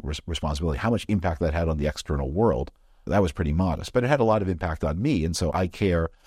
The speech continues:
about whether I understood the world correctly. That's, we all say, "What is the thing out of life that you value?"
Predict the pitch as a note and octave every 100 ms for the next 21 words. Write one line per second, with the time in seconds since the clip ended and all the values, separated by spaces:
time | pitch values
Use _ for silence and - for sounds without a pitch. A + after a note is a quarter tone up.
0 | - F#2 - F2 F2 E2 - E2 E2+ D2+
1 | - E2+ D#2+ D2+ D#2 D2+ - C#2+ C#2 F#2
2 | F2+ E2 F#2+ - _ - _ - - D3
3 | - A#2 D3 A#2 - B2 A#2 F2+ F2 D#2+
4 | E2 D2 - - C2 F2 E2+ C#2 C2 C2
5 | G1+